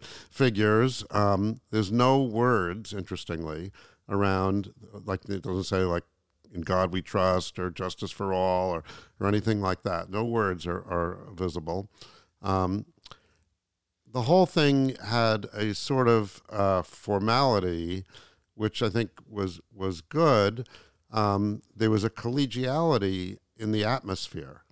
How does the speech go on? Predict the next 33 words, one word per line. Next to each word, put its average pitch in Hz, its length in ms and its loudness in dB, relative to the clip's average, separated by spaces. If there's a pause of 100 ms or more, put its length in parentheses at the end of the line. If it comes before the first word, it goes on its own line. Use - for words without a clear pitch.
I 98 60 -12
thought, 82 260 -8
which 87 220 -10
was 95 120 -6
surprising, 104 680 -4
given 92 240 -6
that 90 120 -6
this - 220 -10
was 92 180 -8 (400)
an 95 140 -4
adversarial 95 640 0
proceeding 127 480 -2
and 101 160 0
one 117 240 2
which, - 440 -4 (500)
you 123 80 -6
know, 117 100 2
had 117 140 2
a 120 60 4
lot 120 220 4
of, 98 320 -4
as, 101 280 -4 (300)
as 101 160 -4
we've 98 120 -4
said, 131 200 -4
carries 107 280 -2
a 107 40 -8
lot 104 160 0
of 90 120 -4
danger 92 520 -2
for 95 160 -6
the 87 120 -4
Republic. 85 640 -8